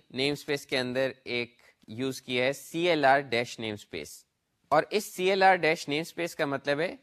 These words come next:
کہ ہم کسی سی ایل آر کی نیم اسپیس کو ریفر کر رہے ہیں جو کہ یہاں پہ سسٹمز ڈاٹ کلیکشنز ہے۔ اور سیمی کالن ہم نے اس کی اسمبلی بھی بتائی، یہ کس فائل میں ایگزسٹ کرتی ہے، یہ ایم ایس کور لب میں ایگزسٹ کرتی ہے،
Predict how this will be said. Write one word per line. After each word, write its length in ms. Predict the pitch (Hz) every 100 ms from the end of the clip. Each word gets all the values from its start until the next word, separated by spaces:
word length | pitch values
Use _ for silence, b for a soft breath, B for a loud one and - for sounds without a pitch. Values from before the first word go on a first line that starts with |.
| _
کہ 80 | 147
ہم 160 | 147 156
کسی 220 | 151 160
سی 260 | - - 135
ایل 140 | 160
آر 100 | 156 147
کی 100 | 131
نیم 160 | 120
اسپیس 320 | 135 139 135
کو 100 | -
ریفر 280 | 120 117 131
کر 180 | 123 110
رہے 120 | 120
ہیں 80 | 285 - _
جو 140 | - 123
کہ 80 | 139
یہاں 200 | 123 120
پہ 140 | 180
سسٹمز 600 | 185 139 139 - 160 160 -
ڈاٹ 260 | 127 131 -
کلیکشنز 540 | 110 107 - 101 90
ہے۔ 60 | - _ _ _ _ -
اور 180 | 170 175 - -
سیمی 320 | - 175 220
کالن 340 | 185 175 202
ہم 100 | 185
نے 120 | 202 196
اس 140 | -
کی 160 | 180 180
اسمبلی 400 | - 156 143 196
بھی 120 | 202
بتائی، 320 | 151 135 131 180 143
یہ 60 | 156 -
کس 260 | 190 -
فائل 300 | - 127 151
میں 140 | 180 139
ایگزسٹ 320 | 135 156 -
کرتی 360 | 123 113 135 180
ہے، 60 | 269 _ -
یہ 140 | 147 -
ایم 180 | 147 165
ایس 200 | 170 -
کور 240 | 143 147
لب 260 | 139 151 170
میں 100 | 151
ایگزسٹ 400 | 120 123 127 -
کرتی 320 | 110 -
ہے، 60 | 127